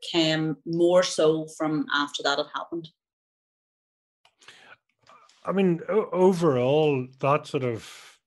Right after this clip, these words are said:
Speaker 2: losing of control and things like that, I mean, how, how did that sit with you?
Speaker 1: Uh, it wasn't it wasn't easy because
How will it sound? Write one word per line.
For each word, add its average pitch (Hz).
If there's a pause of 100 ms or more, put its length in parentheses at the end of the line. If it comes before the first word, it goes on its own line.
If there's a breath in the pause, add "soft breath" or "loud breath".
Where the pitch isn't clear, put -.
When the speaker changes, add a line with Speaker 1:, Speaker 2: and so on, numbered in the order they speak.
(120)
Speaker 2:
losing 127
of 110
control 117
and 123
things 117
like 107
that, 113
I -
mean, 143
how, 156
how 143
did 170
that 160
sit -
with 135
you? 160 (3250 soft breath)
Speaker 1:
Uh, 247 (100)
it 226
wasn't 233 (340)
it 196
wasn't 196
easy 180
because 175